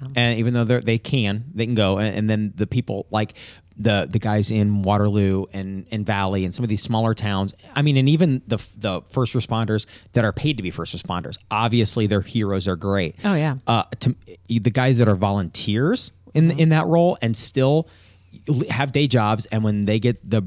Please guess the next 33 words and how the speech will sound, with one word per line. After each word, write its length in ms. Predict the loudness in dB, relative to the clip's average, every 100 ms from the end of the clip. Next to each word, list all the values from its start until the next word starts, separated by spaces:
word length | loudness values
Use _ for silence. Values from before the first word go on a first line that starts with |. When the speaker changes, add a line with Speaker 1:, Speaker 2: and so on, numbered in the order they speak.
| -2
Speaker 1:
their, 340 | 0 2 0 -2
you 120 | -2
know, 220 | 0 -2
they 180 | 0 0
Speaker 2:
Get 120 | 0
the 60 | -2
call. 320 | 0 2 4
Speaker 1:
get 80 | 2
the 80 | 2
text 420 | 2 2 2 2
or 40 |
whatever 280 | 4 6 4
it 60 | 4
is, 140 | 2
they 200 | 0 -4
rush 420 | -6 -2 2 2 0
to 100 | -2
the 80 |
fire 220 | 2 4 4
Speaker 2:
Yes. 100 | 4
Speaker 1:
station. 360 | 2 2 0
And 160 | -2 0
so 140 | 2
those 240 | 4 4 4
guys 240 | 0 0
Speaker 2:
Yeah. 60 | 2
Speaker 1:
are 40 |
all 160 | 2 2
right 160 | 0
now 140 | 0 0
on 120 | -2
twenty-four 460 | -2 -2 -2 0 0
hour, 280 | 0 -2